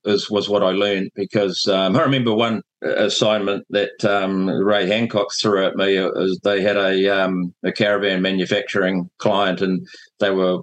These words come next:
losing money and they didn't know what was going on. So they contacted Ray to see if they could help, and he brought it to me. And,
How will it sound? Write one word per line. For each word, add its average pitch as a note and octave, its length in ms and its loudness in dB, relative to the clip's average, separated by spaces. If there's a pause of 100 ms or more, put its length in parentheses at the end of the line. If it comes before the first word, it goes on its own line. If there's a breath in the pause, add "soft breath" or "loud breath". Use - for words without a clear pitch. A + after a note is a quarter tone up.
losing G2 380 0
money G2 320 0
and F2+ 100 0
they F2+ 80 2
didn't F#2+ 220 0
know F#2+ 120 2
what F#2 160 0
was F2 120 -6
going F#2+ 260 0
on. F#2+ 380 2
So F#2+ 260 0
they F#2 220 2
contacted F#2+ 720 -2
Ray G2+ 260 0
to F#2 240 0 (380 loud breath)
see G2+ 180 2
if F2+ 160 -4
they G2+ 100 -2
could G2 200 -2
help, G#2 360 -2
and F#2 300 -2
he F#2+ 260 2
brought G2+ 340 2
it - 100 -10
to A2 80 0
me. G#2+ 260 0
And, F#2+ 240 -4